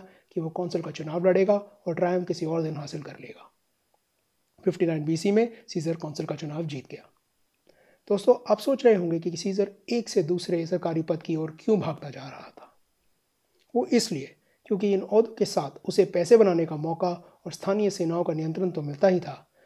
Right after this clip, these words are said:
साथ ही उसे कानूनी कार्रवाई से छूट मिल जाती थी, और ये उसके लिए ज़्यादा ज़रूरी था, क्योंकि पिछले कई सालों से वो अपने फ़ायदे के लिए एक के बाद एक कानून तोड़ता चला जा रहा था।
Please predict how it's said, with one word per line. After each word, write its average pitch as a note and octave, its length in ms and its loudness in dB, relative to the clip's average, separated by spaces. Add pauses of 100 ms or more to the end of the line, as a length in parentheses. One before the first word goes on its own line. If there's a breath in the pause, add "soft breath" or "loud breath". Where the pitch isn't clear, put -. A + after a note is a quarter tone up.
(100)
साथ A3 220 4
ही G#3+ 140 2
उसे F3 200 2
कानूनी F3+ 360 -2
कार्रवाई E3 380 -4
से E3 140 -6
छूट F3+ 280 2
मिल D#3 80 -2
जाती C#3 260 -12
थी, - 260 -20 (500)
और F3 100 2
ये A3+ 120 2
उसके G3+ 240 4
लिए E3 100 2
ज़्यादा D3+ 280 0
ज़रूरी D3+ 260 -2
था, - 380 -18
क्योंकि F3 180 -4
पिछले F3 240 -4
कई A3 220 2
सालों D#3 300 -6
से D3+ 300 -10 (420 soft breath)
वो F3 100 0
अपने F3 180 0
फ़ायदे F#3+ 320 6
के F3+ 120 0
लिए - 260 -6
एक G#3+ 140 -2
के F#3 100 4
बाद D3+ 240 -2
एक D#3 240 -4 (220 soft breath)
कानून E3 460 -2 (140)
तोड़ता E3 300 4
चला C3+ 200 -10
जा C3 140 -12
रहा C#3+ 200 -14
था। - 280 -20